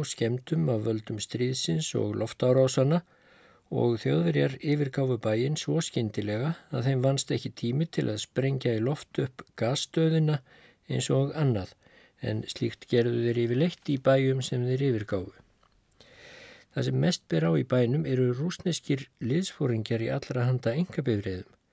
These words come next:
Sýnast þetta hafa verið snotrustu bílar áður en nú vantar á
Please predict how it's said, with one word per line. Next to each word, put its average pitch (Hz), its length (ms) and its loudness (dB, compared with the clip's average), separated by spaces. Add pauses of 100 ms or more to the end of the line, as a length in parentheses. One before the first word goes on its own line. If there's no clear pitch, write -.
(640)
Sýnast 123 560 -2
þetta 127 320 -2
hafa 117 220 0
verið 117 340 -2
snotrustu 135 720 -4
bílar 135 400 2
áður 107 400 0
en 139 160 0
nú 147 160 2
vantar 165 560 0
á 135 80 2